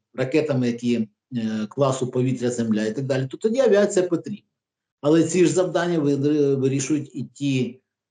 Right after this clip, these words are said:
авіаційні ресурси, які вже є. Тобто ми, ми маємо впиратись в те, що от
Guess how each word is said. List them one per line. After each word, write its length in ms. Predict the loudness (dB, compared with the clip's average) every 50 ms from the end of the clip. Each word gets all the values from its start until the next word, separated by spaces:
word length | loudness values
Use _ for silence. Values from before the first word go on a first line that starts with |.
| _ -6
авіаційні 500 | -2 2 2 2 2 2 0 0 0 0
ресурси, 440 | 0 -2 0 2 0 0 2 0 -2
які 200 | -4 -4 -2 -4
вже 180 | -2 -2 -2 -2
є. 260 | -4 -4 -6 -8 -12 -16 _ _ _ _ _ _ _
Тобто 260 | 0 0 0 2 2
ми, 100 | 2 2
ми 180 | 2 2 2 2
маємо 340 | 2 2 2 4 4 2 2
впиратись 560 | 2 2 2 4 4 4 2 0 -2 -4 -4
в 60 | -4
те, 120 | -2 -2 -2
що 200 | 0 0 0 0
от 200 | 0 -2 -4